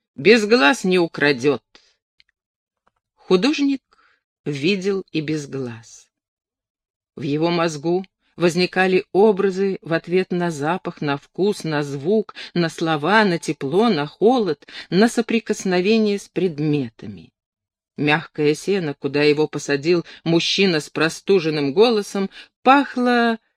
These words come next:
избиным уютом, так же, как и горбатый ломоть ароматного ржаного хлеба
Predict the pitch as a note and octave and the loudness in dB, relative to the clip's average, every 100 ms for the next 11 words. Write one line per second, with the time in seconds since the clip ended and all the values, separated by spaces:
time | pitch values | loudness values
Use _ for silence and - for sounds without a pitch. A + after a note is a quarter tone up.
0 | _ _ _ - A#3 G3+ F#3 A#3+ C#4 C4 | _ _ _ 4 4 6 4 6 6 2
1 | F#3 _ D#3 D3 F#3+ B3 - A3 G#3+ G3+ | 0 _ -2 0 0 -4 -4 -4 -4 -8
2 | _ _ - D4 A#3+ F3+ - G3 G3+ - | _ _ -2 0 2 -2 0 -2 -2 -8
3 | _ _ G#3 F3 F#3 E3+ G3 A#3 F#3+ F#3 | _ _ 2 4 0 2 0 0 0 0
4 | F3+ F3 G#3 - - D#3+ E3+ F#3+ G#3 F3 | 0 0 -2 -2 -4 -2 0 -2 -4 -4
5 | D#3+ D#3 D3 E3 F#3 F3+ D3 - D3+ B3 | -4 -4 -4 -2 -2 -2 -4 -6 0 0
6 | A3+ A3+ | 2 0